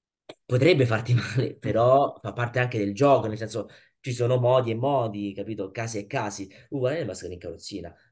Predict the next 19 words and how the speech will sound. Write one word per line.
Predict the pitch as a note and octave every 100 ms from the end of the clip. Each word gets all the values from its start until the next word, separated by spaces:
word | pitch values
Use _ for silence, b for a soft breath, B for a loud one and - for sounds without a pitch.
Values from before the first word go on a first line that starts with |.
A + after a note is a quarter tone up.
| _
Si | - C3
cade, | B2 B2 A#2+
si | - C3
cade, | B2 F2 G2+ D3+ G3
si | - G#2+
cade, | F2+ B2+
ma | D3
ci | D3+
si | C#3
rialza. | G#2 F#2 E2+ - - - _ _ _ _ _
Io | - B2
direi | A#2 A#2 G#2
che |
il | G#2
novantanove | G#2 G#2 A2 A2 A2 A2 A#2
per | A2+
cento | A2+ A#2
delle | G#2 A#2
volte | A2+ B2+ B2 G2+ G2 F#2 F2+ F2 D#2